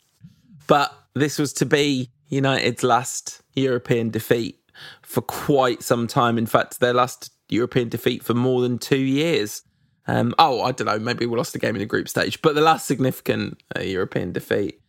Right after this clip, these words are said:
Um, we did go on to win the league. Uh, the thing I remember most about that league title run-in was the four two against Everton, where, uh, Phil Neville scored an own goal. He's playing for Everton. It just felt very like Agent Phil Neville,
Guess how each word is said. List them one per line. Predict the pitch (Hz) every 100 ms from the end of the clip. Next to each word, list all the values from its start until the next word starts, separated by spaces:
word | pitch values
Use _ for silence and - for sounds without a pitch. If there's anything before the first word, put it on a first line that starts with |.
| _ _ - -
Um, | 123 127 131 - _ -
we | 139
did | 220 -
go | 190
on | 165
to | 147 151
win | 143
the | 135
league. | 135 135 - - _ -
Uh, | 123 123 120 - -
the | -
thing | - 196 185
I | 160
remember | 170 156 143 135
most | 135 127 -
about | 127 120 -
that | 110 - -
league | 120 120 113
title | 123 117 120
run-in | 117 117 117
was | 113 120
the |
four | 117 135 123
two | 120 139 127 127 123
against | 92 123 - -
Everton, | 127 139 147 170 190 - _ _ -
where, | 131 120 123 120 101 -
uh, | - 117 117
Phil | 113 131 127
Neville | 127 143
scored | - 147 127
an | 123
own | 127 131
goal. | 117 123 156 160 - _ _ _ _ _ _ _ -
He's | 131
playing | - 135
for | 123 120
Everton. | 127 - 147 147 _ _ -
It | 123
just | - 131 -
felt | 123 -
very | 107 131 120 117
like | 107 - 131
Agent | 123 113 107 -
Phil | 120 123
Neville, | 117 104 104 120